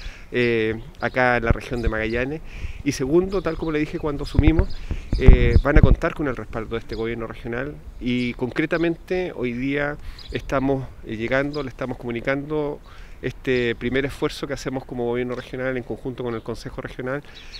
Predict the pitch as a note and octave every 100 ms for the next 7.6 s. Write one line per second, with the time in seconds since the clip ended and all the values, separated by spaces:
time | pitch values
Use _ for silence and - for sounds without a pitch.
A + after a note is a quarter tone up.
0 | - - - B2+ C3 C3+ C#3+ D3+ D#3 D3+
1 | - B2 - A#2+ B2+ D3 D#3+ D#3 - -
2 | C3 A#2 A2 G#2+ - F3+ C3+ - - -
3 | A#2 C3 - - B2+ A#2+ A#2+ - B2+ -
4 | D3+ - - - - - - - B2+ C3
5 | - A#2+ A2+ B2 B2+ A#2 B2+ C3+ B2+ -
6 | - B2 B2+ C3+ D3+ B2 A2 A#2 B2 B2
7 | G#2 G2 - B2+ C3